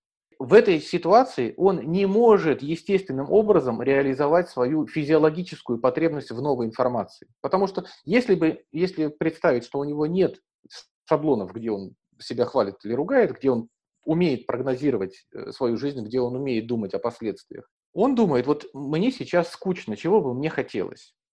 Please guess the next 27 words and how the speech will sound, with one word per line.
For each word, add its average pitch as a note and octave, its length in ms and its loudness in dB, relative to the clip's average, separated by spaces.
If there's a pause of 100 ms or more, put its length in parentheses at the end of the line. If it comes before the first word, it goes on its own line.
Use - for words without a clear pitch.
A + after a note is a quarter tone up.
(400)
Мне F#3 300 0
как-то - 300 -2
скучно, A#3 420 -6
грустно E3 360 -4
и A#2 60 -4
некому B2+ 360 -4
лапу G2+ 260 -4
подать". E2 420 -14 (540)
Э, A#2+ 260 -4
чего A3 220 2
бы E3 100 -2
мне D3+ 160 -4
хотелось. G2 480 -8 (100)
Вот C3+ 200 -4 (500)
начинает F3+ 520 -2
обдумывать C3+ 720 -2 (240)
варианты D3 580 2
проведения B2+ 800 -4
дня, B2+ 440 -2
вечера, A2 520 -4
не G2+ 100 -12
знаю, F2+ 200 -12
там, F2+ 200 -16
месяца, A#2+ 440 -4
отпуска, - 460 -2
неважно G#2 340 0
чего. - 320 -18